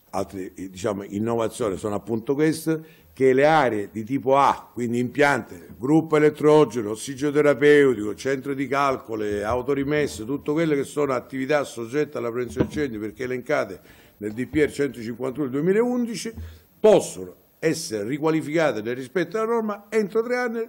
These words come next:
dall'inizio della scia, quindi, eh, ci sono tre anni di tempo.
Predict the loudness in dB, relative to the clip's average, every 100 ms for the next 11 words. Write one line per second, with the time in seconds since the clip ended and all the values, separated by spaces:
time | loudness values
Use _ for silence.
0 | -2 -2 0 -4 -6 -6 -4 -2 -4 -6
1 | -12 -12 -10 -10 -6 -4 -6 -6 -6 -6
2 | -4 -6 -4 -6 -8 -8 -10 -12 -20